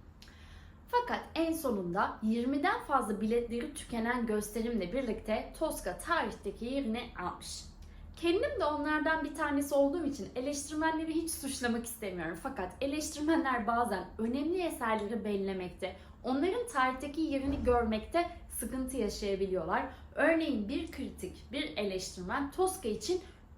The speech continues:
"Üç saatlik gürültü." demiş. Kendisi acaba Schönberg'i dinlese ne diyecekti diye insan düşünmüyor değil. Bugün acaba o yorumunu geri almak ister miydi? Çünkü Tosca on beş binden fazla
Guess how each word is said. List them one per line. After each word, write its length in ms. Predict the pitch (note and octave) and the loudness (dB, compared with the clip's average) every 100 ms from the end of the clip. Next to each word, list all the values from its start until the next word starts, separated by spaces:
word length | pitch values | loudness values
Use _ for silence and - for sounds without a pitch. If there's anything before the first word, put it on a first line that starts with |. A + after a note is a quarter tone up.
| - | -2
"Üç 180 | - | -2
saatlik 600 | - D#4+ B3+ B3 F4+ - | 0 4 4 4 -2 -2
gürültü." 640 | G#3 A3 A#3 A3+ B3 A#3+ A3+ | 0 2 0 0 2 2 0
demiş. 260 | F#3+ G3+ D#4+ D#4+ - - - | 0 0 0 -4 -12 -18 -14
Kendisi 400 | - D4+ E4+ - | -4 0 0 0
acaba 460 | - C#4+ C#4+ C#4 C4+ | -2 2 6 6 6
Schönberg'i 680 | - C#4+ C#4+ C4+ A#3+ - G#3+ | 4 0 2 2 2 2 2
dinlese 500 | B3 A#3 C#4 E4+ A#3 | 4 4 4 4 4
ne 180 | A#3+ A3+ | 4 4
diyecekti 500 | A3+ G3+ F#3+ - F3+ | 2 2 0 0 0
diye 180 | C4 C4+ | 2 0
insan 460 | A#3 G#3+ B3 A#3 | -2 -2 0 0
düşünmüyor 580 | A3 A#3 C4 A#3 G#3 F#3+ | 0 -2 -2 0 0 0
değil. 300 | G3 B3 - - - - - - | -2 -4 -4 -10 -16 -18 -12 0
Bugün 320 | F#4 G#4 G#4 - | 4 6 4 2
acaba 440 | D4 E4 E4 C#4+ | 4 6 6 4
o 80 | C#4+ | 4
yorumunu 460 | D#4 D4 C#4+ C#4+ | 4 2 2 2
geri 240 | B3 B3+ A#3+ | 0 2 4
almak 300 | A3 G#3+ A3 | 4 2 -2
ister 340 | - A#3 A3 | -4 0 0
miydi? 380 | G3+ F#3 G3 C#4 - - | 2 0 0 -2 -6 -12
Çünkü 440 | - D4+ C#4 G#3 - | -6 -4 -4 -6 -2
Tosca 540 | C#4 C#4 C#4 A3 A3+ - - | 2 2 2 0 -2 0 2
on 340 | G4 G#4 F#4+ | 4 2 0
beş 360 | F4+ E4+ - A#3+ | 0 0 -2 0
binden 480 | C#4 C#4 D4 D4+ | 2 4 4 2
fazla 640 | D4+ C4 A#3 G#3 A#3+ C4+ - | 0 0 2 4 6 4 2